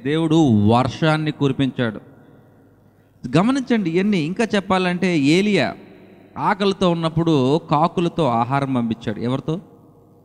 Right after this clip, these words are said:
Swiggy, Zomato. అప్పుడు అయ్యే Swiggy.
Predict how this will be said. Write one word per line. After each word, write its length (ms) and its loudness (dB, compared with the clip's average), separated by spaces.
Swiggy, 440 0
Zomato. 380 0
అప్పుడు 200 -2
అయ్యే 200 0
Swiggy. 420 -2